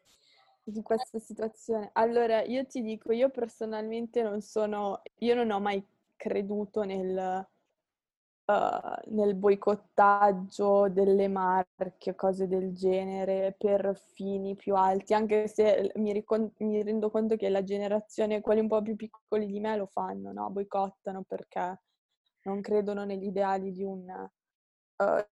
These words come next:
di una determinata marca. Io non l'ho mai fatto semplicemente per il fatto che secondo me puoi trovare qualcosa di negativo in tutto e quindi, cioè, eh, o ci facciamo l'orto in casa o se no sti cazzi, va bene?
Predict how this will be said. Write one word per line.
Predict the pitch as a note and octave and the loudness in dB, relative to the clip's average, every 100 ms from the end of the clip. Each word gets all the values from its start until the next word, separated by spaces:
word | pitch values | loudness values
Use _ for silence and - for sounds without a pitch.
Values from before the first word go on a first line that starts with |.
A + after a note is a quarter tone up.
| - | -8
di | G3 | -4
una | G#3+ G#3 | 0 0
determinata | G3 - G3 G3+ G3+ G3+ G#3 | -2 -2 -2 -2 -4 -2 0
marca. | G3+ G3 F#3+ G#3 G3+ | 2 0 -2 0 2
Io | C4 D4 A#3+ | 6 8 8
non | A#3 A#3 | 6 4
l'ho | A3+ | 4
mai | A#3 | 4
fatto | A#3 A#3+ A#3+ | 2 2 0
semplicemente | A3+ A3+ G#3+ A3+ A3+ G#3 | -2 -4 -2 -2 0 -2
per | G3+ | -4
il | G#3+ | -6
fatto | - G#3 - G#3+ | -2 -2 -2 -2
che | G3+ G3 | 0 0
secondo | - G#3 A3 A3 | -2 0 2 2
me | A3 G#3+ | 2 2
puoi | G3+ G3+ | 0 -4
trovare | G3 G3+ G3+ G3+ | -2 0 0 0
qualcosa | G3+ G#3+ G#3 G3+ | 0 0 0 -2
di | F#3+ | -4
negativo | G3+ G3+ G3+ - G3+ F#3+ G3 | -4 -2 -4 -4 -8 -4 -2
in | G3+ G#3+ | -2 -2
tutto | G3+ G3 - | -6 -8 -6
e | F#3 | -6
quindi, | G3 F#3+ G3 | -4 -4 -4
cioè, | - F#3 F#3 | 0 0 2
eh, | |
o | F#3+ A#3+ A#3+ | 6 8 8
ci | - B3 | 4 2
facciamo | B3+ B3+ B3 G#3+ | 2 4 4 6
l'orto | G#3+ A3 A3+ | 6 6 4
in | C4 A#3+ | -2 -2
casa | - G3+ G#3 G3 | -2 2 2 2
o | G3 | -2
se | G#3+ | 0
no | G3 F#3+ | 0 0
sti | - - | -2 -10
cazzi, | - E3 E3 - - | -2 -2 -2 -10 -4
va | F3+ | -4
bene? | F3+ F3+ F#3+ | -2 -6 -10